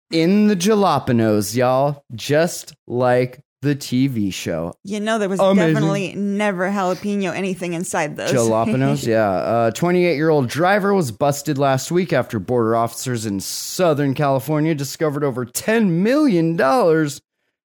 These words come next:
Speaker 1: worth of narcotics hidden inside a shipment of jalapeno paste.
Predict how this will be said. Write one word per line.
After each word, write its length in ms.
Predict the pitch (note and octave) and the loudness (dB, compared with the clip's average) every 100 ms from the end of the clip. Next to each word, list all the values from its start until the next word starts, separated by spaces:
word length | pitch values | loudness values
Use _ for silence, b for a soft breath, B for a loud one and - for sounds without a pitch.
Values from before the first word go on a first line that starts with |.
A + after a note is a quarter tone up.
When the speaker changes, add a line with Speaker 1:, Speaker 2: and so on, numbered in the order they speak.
| _ _ | _ _
Speaker 1:
worth 280 | C#3 F3 G#3 | -2 0 0
of 140 | F3 | -2
narcotics 960 | F#3+ G3 G3+ G3+ A3 G3+ B2 A2+ - - | 0 2 0 0 0 2 2 0 -6 -8
hidden 320 | D3+ F3 G3+ E3+ | -2 0 2 2
inside 520 | A#2 G#2 - E3 C#3+ | 0 -2 0 0 0
a 60 | - | -2
shipment 560 | - G3 C#3 F#3 F3 | -2 -2 0 0 0
of 160 | - G2+ | -2 -2
jalapeno 680 | A2 G2+ B2+ D3 D3+ D#3 C#3 | -4 -2 -2 -2 0 -2 -2
paste. 480 | - A2 G#2 - | -4 -4 -4 -10